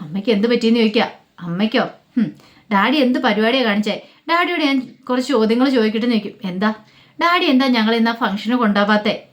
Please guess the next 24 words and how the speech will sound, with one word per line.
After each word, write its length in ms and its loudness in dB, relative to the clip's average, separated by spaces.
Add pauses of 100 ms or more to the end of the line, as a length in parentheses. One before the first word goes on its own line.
"അത് 200 -16
പിന്നെ 340 -6
അവിടെ 220 -6
വന്ന് 220 2
നിങ്ങൾ 200 0
ബോറടിച്ചിരിക്കണ്ടല്ലോ 920 0
എന്ന് 120 2
കരുതി." 360 -2 (380)
"റോങ് 280 2
ആൻസർ 280 0
ആണെന്ന് 200 0
പറയാണ്." 380 -2 (640)
"അല്ല, 260 -4 (300)
അവിടെ 200 0
ഞങ്ങളെ 320 0
കണ്ടപ്പോൾ 300 0
ഡാഡി 300 2
എന്തിനാ 200 2
ഞെട്ടിയത്?" 520 2 (460)
"അയ്യ, 240 -6
ഞാൻ 380 2
ഞെട്ടിയോ?" 360 0 (200)
"ഞാൻ 240 0
ഞെട്ടിയില്ലോ, 440 2